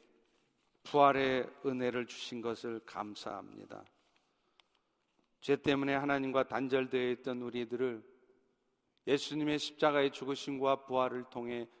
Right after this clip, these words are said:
회복시켜 주시고 오늘 또 이 세상 우리 힘으로 살면 맨날 염려하고 맨날 불평하고 맨날 두려워할 수밖에 없는 우리 인생,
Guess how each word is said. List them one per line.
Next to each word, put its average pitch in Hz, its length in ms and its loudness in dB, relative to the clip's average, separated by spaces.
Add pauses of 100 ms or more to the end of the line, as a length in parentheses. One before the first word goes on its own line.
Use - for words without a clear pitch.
(100)
회복시켜 139 600 -2
주시고 - 580 -14 (1120)
오늘 160 300 6
또 165 120 4
이 160 140 4
세상 156 480 2
우리 151 180 2
힘으로 156 280 2
살면 143 640 0 (380)
맨날 175 560 6
염려하고 151 760 2 (320)
맨날 180 600 6
불평하고 165 800 4 (280)
맨날 196 600 8
두려워할 180 480 8
수밖에 165 480 4
없는 156 320 2
우리 147 240 0
인생, 127 480 -4